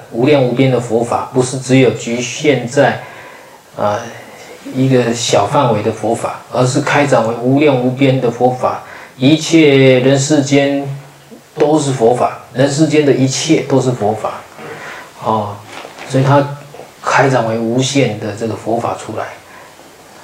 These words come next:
那再来就是要让你明白，渐渐去利乐一切众生，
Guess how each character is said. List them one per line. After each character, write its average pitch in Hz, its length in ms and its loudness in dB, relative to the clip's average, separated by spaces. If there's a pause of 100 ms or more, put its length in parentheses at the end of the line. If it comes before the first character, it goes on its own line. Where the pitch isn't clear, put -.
(640)
那 131 120 2
再 156 200 4
来 120 180 2
就 127 160 2
是 127 280 2
要 143 200 4
让 127 240 0
你 104 300 -8
明 120 180 -2
白， - 200 0 (180)
渐 131 180 0
渐 123 340 0 (320)
去 - 200 -4
利 123 240 2
乐 127 120 4
一 110 60 0
切 113 220 -4
众 113 200 0
生， 110 240 -4